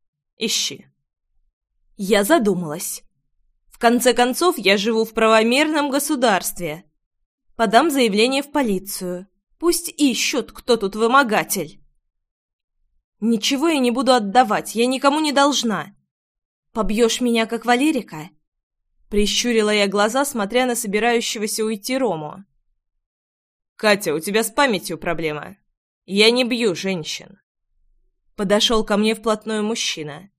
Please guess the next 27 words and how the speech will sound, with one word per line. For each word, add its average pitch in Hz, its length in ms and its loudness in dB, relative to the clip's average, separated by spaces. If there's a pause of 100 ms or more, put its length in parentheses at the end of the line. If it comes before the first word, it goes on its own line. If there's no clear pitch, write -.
(640)
"Даже 202 400 0
таких 196 400 -4
язвительных, 202 1040 -4
как 202 260 -6
ты". 143 420 -12 (1120)
Рома 285 360 2
посмотрел 285 600 -2
на 294 120 -2
меня 254 260 0
внимательно. 175 840 -6 (420)
Затем 208 600 0
двинулся 254 580 0
в 294 60 -10
сторону 196 460 -2
прихожей. 185 800 -8 (880)
"И 254 80 -6
в 247 80 -12
чём 370 220 2
тогда 254 260 2
проблема? 233 680 -2 (480)
Что - 260 0
будет, 370 320 4
если 254 240 -2
я 247 140 2
не 240 120 2
отдам 277 400 0
долг?" 208 400 -2